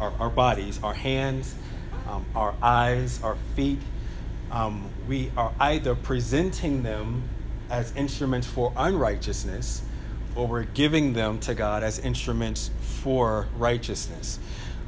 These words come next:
We're giving, we're either giving our hands, our mind, our eyes, heart, our affections, our feet to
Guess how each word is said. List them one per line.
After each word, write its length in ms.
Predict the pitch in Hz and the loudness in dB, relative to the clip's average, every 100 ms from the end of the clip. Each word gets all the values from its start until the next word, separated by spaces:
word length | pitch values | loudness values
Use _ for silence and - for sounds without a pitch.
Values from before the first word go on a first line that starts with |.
| - | -4
We're 140 | 113 113 | -2 0
giving, 360 | 123 131 127 | 2 2 2
we're 120 | 113 113 | 0 2
either 260 | 139 135 | 2 2
giving 260 | 127 123 117 | 0 0 0
our 100 | 110 | 0
hands, 640 | 143 135 135 139 139 - - | 0 0 0 -2 -4 -6 -4
our 60 | 101 | -4
mind, 560 | 113 120 120 120 117 110 | 0 2 2 2 -2 -4
our 140 | 101 120 | -2 0
eyes, 600 | 113 113 113 113 107 - - - | 2 0 -2 -4 -4 -6 -6 -4
heart, 260 | 117 113 | -2 0
our 60 | 101 | -2
affections, 420 | - 113 113 110 | -2 -4 -2 -4
our 80 | 95 | -4
feet 360 | - 135 120 117 - - - - - | -2 -2 -2 -2 -4 -4 -4 -4 -4
to 380 | 135 120 110 | -2 0 -2